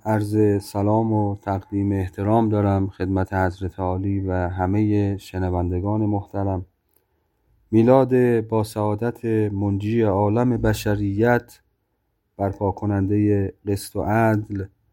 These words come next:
و منتقم خون امام حسین علیه السلام، حضرت ولی عصر عجل الله تعالی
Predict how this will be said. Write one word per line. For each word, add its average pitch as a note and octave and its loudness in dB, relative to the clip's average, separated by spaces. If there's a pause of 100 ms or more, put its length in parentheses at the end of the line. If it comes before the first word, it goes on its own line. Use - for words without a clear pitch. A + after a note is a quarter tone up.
(460)
و F#2+ 2
منتقم G2+ -2
خون B2+ -2
امام A2 0
حسین B2+ -2
علیه A2+ -2
السلام، A#2+ -2 (960)
حضرت G2+ -4 (320)
ولی F#2+ 0
عصر A2 -2
عجل G2 -4
الله A2+ 0
تعالی G2 -2